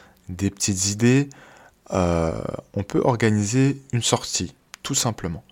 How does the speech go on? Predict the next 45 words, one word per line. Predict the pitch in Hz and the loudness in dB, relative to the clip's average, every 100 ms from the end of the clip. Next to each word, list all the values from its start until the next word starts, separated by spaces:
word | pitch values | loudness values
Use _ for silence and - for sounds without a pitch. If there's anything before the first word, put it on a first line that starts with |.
| _ _ - - _ - | _ _ -20 -20 _ -10
Ça | - 98 | -4 -2
peut | - | 0
être | 87 - | 0 0
un | 92 | -2
restaurant | 87 - 101 98 139 - _ - _ _ _ _ _ | 0 -2 0 0 0 -2 _ -20 _ _ _ _ _
que | 98 | -8
toi | - 101 107 107 - - | -6 4 6 6 2 -8
ou | 110 110 95 - _ | -4 -2 -4 -10 _
ton | 101 | -8
conjoint, | - 101 95 101 98 | -2 -4 0 -2 -2
ta | 87 | -4
conjointe | - 92 90 92 - - _ | -6 -4 -2 -4 -6 -16 _
aime | 101 87 | 0 0
particulièrement. | 85 - - - 87 95 135 156 - - - - - - | 0 -4 -4 -4 -4 2 4 2 -2 -18 -20 -20 -20 -6
Ça | - 104 | 0 0
peut | - 95 | 2 2
être | 92 - - _ | 2 -4 -12 _
un | 131 135 | 2 4
cinéma | - 107 101 101 101 | 4 4 4 4 4
parce | - | 0
qu'il | - | -2
y | 90 | -2
a | |
un | |
nouveau | 90 87 | -2 -4
film | 85 92 | -6 -6
qui | - | -6
est | 85 | -4
sorti. | 92 - - 131 - | -6 -4 -2 -2 -2
Ça | - | -4
peut | 98 - 95 | -4 0 0
être | 92 - - | 0 -8 -8
un | 139 143 | 0 4
musée. | 117 98 92 101 127 139 - - - | 4 4 2 2 2 2 -6 -20 -8
Ça | - 98 | -2 0
peut | - 95 | 0 2
être | 90 - - _ - | 2 0 -10 _ 0
un | 139 | 0
camping, | 135 120 107 - 117 120 127 120 - - | 2 0 0 -2 -2 0 0 0 -6 -8
et | 101 | -6
cetera. | - 101 - - - - - - - - - - - | -4 -6 -8 -10 -16 -20 -20 -18 -18 -18 -20 -20 -2
Si | - | 4
on | 151 | 6
voit | 131 139 | 10 12
un | 131 | 10